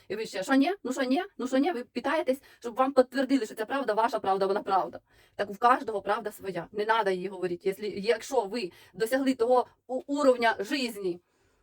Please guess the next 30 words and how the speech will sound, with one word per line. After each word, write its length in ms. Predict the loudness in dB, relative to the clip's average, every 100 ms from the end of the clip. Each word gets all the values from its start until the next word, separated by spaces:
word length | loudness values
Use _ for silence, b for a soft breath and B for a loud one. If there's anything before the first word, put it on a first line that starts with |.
| _ _ -6 4
доживає, 640 | 4 6 4 4 2 -2 -8 -20 -10
я 160 | -2 -2
не 60 | 2
знаю, 180 | 0
проживає 580 | 4 2 4 4 4 0 -8 _
там 200 | -4 -4 -6
уже 220 | -8 -6
у, 300 | -4 -6 -8 -14 -14
у, 80 | -8
шістдесят 480 | -2 -2 0 0 0
плюс, 240 | 0 0
там, 140 | 0 -2
або 180 | -2 -2
під 200 | 0 -2
шістдесят 460 | -2 0 0 0 -2
плюс, 240 | -4 -4 b
і 80 | -2
вам 120 | 0
хочеться 360 | 4 4 2 -6
когось 240 | -2 -2
навчити, 420 | 0 -2 -2 -4 b b b b b -4
е, 200 | -4 0
а 160 | 0
в, 320 | 0 -6 -12 -6
у 80 | -2
вас 220 | 0 -2
за 200 | -4 -4
плечами 380 | -4 -2 0 2
немає 280 | 4 4 2
ніякого 400 | -2 -4 -6